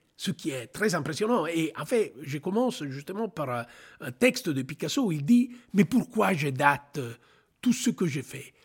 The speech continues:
Parce que je pense que ça pourrait aboutir un jour à quelque chose qu'on pourrait appeler <laughs> la science de l'homme. » C'est bizarre, hein ?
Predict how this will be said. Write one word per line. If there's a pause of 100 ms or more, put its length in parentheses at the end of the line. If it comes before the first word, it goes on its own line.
(220)
Parce
que
je
pense
que (540)
ça
pourrait
aboutir
un
jour
à
quelque
chose
qu'on
pourrait
appeler (340)
<laughs>
la
science
de
l'homme. » (240)
C'est
bizarre,
hein ?